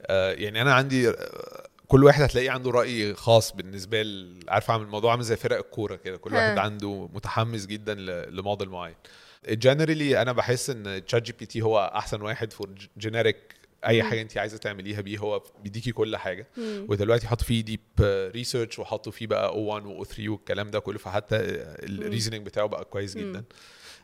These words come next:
Speaker 1: آم، آه، جيميناي أنا بحسه أشطر واحد في حاجات المالتي موديل. المالتي موديل دي اللي هي الحاجات اللي هي ليها علاقة بالمالتي ميديا، اللي هو،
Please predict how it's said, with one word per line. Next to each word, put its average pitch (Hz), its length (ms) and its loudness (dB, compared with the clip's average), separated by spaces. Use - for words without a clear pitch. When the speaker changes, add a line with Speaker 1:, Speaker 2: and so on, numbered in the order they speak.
Speaker 1:
آم، 98 600 0
آه، 101 340 -6
جيميناي 139 720 2
أنا 131 120 -2
بحسه 127 580 2
أشطر 120 260 0
واحد 120 240 2
في - 120 -6
حاجات 110 340 -2
المالتي 113 320 -6
موديل. 110 300 -8
المالتي 104 380 -10
موديل 107 280 -10
دي 107 80 -8
اللي 104 120 -8
هي 110 160 2
الحاجات 101 420 -6
اللي 98 160 -6
هي 101 200 -4
ليها 101 220 0
علاقة 101 380 0
بالمالتي 98 1040 -4
ميديا، 104 280 -6
اللي 87 120 -10
هو، 101 280 0